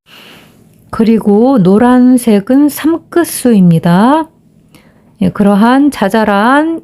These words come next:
여러 개의 기차 무늬가 있죠. 기차는 백학수로 일 번과 오 번이고요.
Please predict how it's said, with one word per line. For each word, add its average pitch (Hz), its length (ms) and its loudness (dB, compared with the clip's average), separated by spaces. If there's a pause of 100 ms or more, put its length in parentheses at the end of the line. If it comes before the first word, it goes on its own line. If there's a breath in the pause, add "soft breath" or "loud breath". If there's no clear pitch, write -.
여러 202 260 2
개의 208 600 -2 (420)
기차 302 880 -2
무늬가 220 1080 0
있죠. 175 540 -4
기차는 247 1080 -2 (340 soft breath)
백학수로 208 1040 -2
일 262 300 0
번과 214 760 0
오 190 340 -2
번이고요. 190 1200 -2